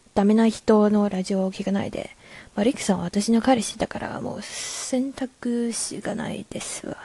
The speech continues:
ははは。もうこの一緒ね、俺と縛ってるからね。だからもう選択はありません。ありませんっす。で、明日ミッドタームだよね。もう今日いっ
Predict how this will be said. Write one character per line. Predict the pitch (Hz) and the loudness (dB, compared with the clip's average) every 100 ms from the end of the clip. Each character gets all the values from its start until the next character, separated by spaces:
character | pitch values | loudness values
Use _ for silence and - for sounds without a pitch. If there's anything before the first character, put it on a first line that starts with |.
| - - | -20 -6
は | 294 | -4
は | - 277 | 0 -2
は。 | - 240 - - - _ - - - - - - | -2 -8 -10 -14 -20 _ -16 -14 -12 -16 -18 -2
も | 240 | 4
う | |
こ | 226 | 4
の | 208 | 6
一 | 208 | 4
緒 | - | 4
ね、 | 247 285 | 2 4
俺 | 254 202 | 4 2
と | - 202 | 2 0
縛 | - 202 | 0 2
っ | 202 | 2
て | - | 2
る | 196 | 0
か | - | -2
ら | 214 | -6
ね。 | 233 254 - _ _ _ _ _ _ _ _ - _ _ | -6 -6 -8 _ _ _ _ _ _ _ _ -20 _ _
だ | - | -10
か | 208 | -6
ら | 190 | -4
も | 180 175 | -2 -4
う | 165 | -6
選 | - 214 | -2 -2
択 | 262 269 | -2 -2
は | 262 262 | -2 0
あ | 254 | -2
り | |
ま | 254 | -2
せ | 254 262 | -2 -4
ん。 | - _ _ _ _ _ _ - - _ | -4 _ _ _ _ _ _ -20 -20 _
あ | - | 0
り | 233 | 4
ま | 233 | 4
せ | 262 254 | 4 2
ん | 254 | 2
っ | |
す。 | - 247 - _ _ _ _ _ _ _ _ _ _ _ _ - - - - _ _ _ | 2 0 0 _ _ _ _ _ _ _ _ _ _ _ _ -20 -18 -18 -20 _ _ _
で、 | 226 254 247 | 4 4 4
明 | 247 | -2
日 | 214 - 254 | -4 -4 -4
ミ | 262 | -4
ッ | |
ド | _ _ | _ _
タ | 285 | 2
ー | |
ム | 254 220 | 2 2
だ | 214 208 | -2 0
よ | |
ね。 | 208 247 - _ _ _ - | 4 2 0 _ _ _ -6
も | 208 | -4
う | 196 - | -6 0
今 | 262 208 196 - | 0 2 -2 -4
日 | |
い | |
っ | 220 | -10